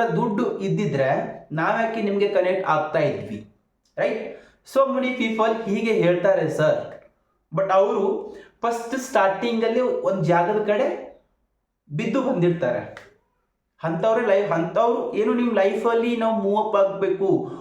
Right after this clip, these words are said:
ಒಂದ್ ಲೆವೆಲ್‌ಗೆ ನಾವು ಬೆಳಿಬೇಕು ಅನ್ನೋ ಒಂದ್ ಇಂಟೆನ್ಷನ್ ಇರುತ್ತಲ್ಲ, ಅವ್ರಿಗೆ ಮಾತ್ರ ಮುಂದೆ ಹೋಗಕ್ಕೆ ಅವಕಾಶ ಕೊಡೋದು ಭಗವಂತನೇ.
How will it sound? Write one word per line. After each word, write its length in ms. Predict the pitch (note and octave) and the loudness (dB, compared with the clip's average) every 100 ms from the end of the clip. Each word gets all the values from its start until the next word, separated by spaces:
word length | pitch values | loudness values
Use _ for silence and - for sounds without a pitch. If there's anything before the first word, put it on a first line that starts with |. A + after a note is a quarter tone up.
| - | -6
ಒಂದ್ 200 | F3 F#3+ | -2 0
ಲೆವೆಲ್‌ಗೆ 320 | F3+ F3+ G#3+ G#3+ | 2 2 0 0
ನಾವು 160 | G3+ | 0
ಬೆಳಿಬೇಕು 920 | D3+ F3 F#3+ F#3 F#3+ - F3 D#3+ - D3 | 2 2 2 2 2 2 2 0 -2 -4
ಅನ್ನೋ 220 | E3 G3+ | 0 0
ಒಂದ್ 180 | G#3+ F3+ | 0 -2
ಇಂಟೆನ್ಷನ್ 500 | F3 E3+ G3+ G#3 F#3 | -4 0 0 0 0
ಇರುತ್ತಲ್ಲ, 400 | F3 E3+ D3 D#3+ - - - - | 0 0 0 0 -2 -6 -12 -4
ಅವ್ರಿಗೆ 300 | D#3 F3 E3 | -2 0 0
ಮಾತ್ರ 420 | D#3 F3 F3+ F#3+ | 0 0 0 0
ಮುಂದೆ 300 | E3+ E3+ F3+ | 0 0 2
ಹೋಗಕ್ಕೆ 500 | F#3+ E3 E3+ E3+ C3 | 2 4 2 0 0
ಅವಕಾಶ 420 | C#3+ D3 D3+ E3 D#3+ | 2 2 0 -2 -2
ಕೊಡೋದು 280 | C#3+ E3 C3+ | -2 -2 -2
ಭಗವಂತನೇ. 760 | B2+ C3+ C#3+ C3+ B2+ G#2+ - | -2 0 0 0 -4 -6 -12